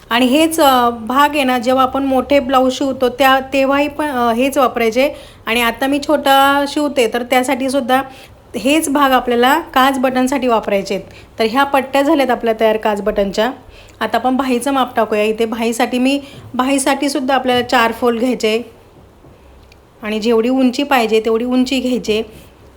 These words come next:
आता इथे मी साडेसात इंच घेतले,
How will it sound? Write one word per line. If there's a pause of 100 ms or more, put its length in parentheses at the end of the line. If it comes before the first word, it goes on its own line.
(3000)
आता
इथे
मी
साडेसात
इंच
घेतले,